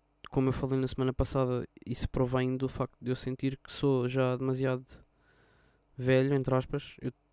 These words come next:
tenho quase vinte anos e ainda não tenho nada aí fora, como deve de ser. Ou pelo menos eu sinto que não tenho nada aí fora como deve de ser. Tenho algumas coisas, mas ao mesmo tempo eu, eu sinto a pressão de ter que fazer mais e melhor.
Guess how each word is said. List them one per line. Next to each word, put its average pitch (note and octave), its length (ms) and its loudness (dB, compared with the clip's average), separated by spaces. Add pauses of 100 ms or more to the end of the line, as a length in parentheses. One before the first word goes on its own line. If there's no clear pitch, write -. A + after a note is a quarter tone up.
(140)
tenho B2+ 200 0
quase B2+ 240 2
vinte C3 260 0
anos C3 440 0 (160)
e C#3+ 180 -2
ainda C#3+ 200 2
não C#3+ 120 2
tenho C#3 200 0
nada C#3 240 2
aí C#3 80 2
fora, B2+ 380 0 (280)
como B2+ 180 0
deve B2+ 140 0
de - 80 -18
ser. B2 280 -4 (720)
Ou B2+ 60 -4
pelo C3 160 6
menos C3 200 4
eu C3 80 2
sinto B2+ 240 -2
que - 80 -6
não B2+ 80 0
tenho B2+ 160 -2
nada B2 160 2
aí B2+ 80 2
fora B2 180 -2
como B2+ 140 -4
deve B2 140 -2
de - 40 -20
ser. A#2+ 200 -4
Tenho A#2 200 -6
algumas A#2 300 -4
coisas, F3+ 420 0 (920)
mas C3 180 2
ao C#3+ 60 4
mesmo C#3 260 2
tempo C#3+ 280 2
eu, C#3+ 180 0
eu C3 80 2
sinto - 280 -2
a C#3+ 40 2
pressão C3+ 720 -2
de - 140 -14
ter C#3+ 180 2
que - 80 -16
fazer C#3 340 0
mais C3+ 300 2
e C#3 60 0
melhor. C3+ 380 2